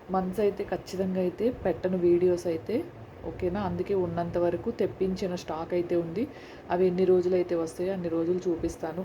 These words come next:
కావాల్సిన వాళ్ళు బుక్ చేసుకోండి. కట్ పీసెస్ అయితే మ్యాక్సిమం three to four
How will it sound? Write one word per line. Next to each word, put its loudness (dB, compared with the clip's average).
కావాల్సిన -2
వాళ్ళు -2
బుక్ -10
చేసుకోండి. -2
కట్ -4
పీసెస్ -2
అయితే -4
మ్యాక్సిమం -2
three 4
to 2
four 2